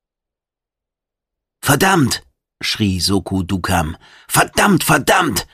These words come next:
Er schrie immerhin nicht laut über das Außenmikro, sondern auf der abgeschirmten internen Funkverbindung, und dass er dabei rannte, so schnell er nur konnte, sah niemand,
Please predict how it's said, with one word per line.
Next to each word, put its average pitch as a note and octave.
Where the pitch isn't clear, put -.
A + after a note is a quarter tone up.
Er D#2
schrie -
immerhin G2
nicht F#2
laut -
über C#2+
das E2
Außenmikro, F#2+
sondern A2
auf -
der E2+
abgeschirmten F#2
internen F#2+
Funkverbindung, F2+
und F#2+
dass -
er G2
dabei E2
rannte, G2+
so F2+
schnell A#2
er G2+
nur F#2+
konnte, B2+
sah B2
niemand, E2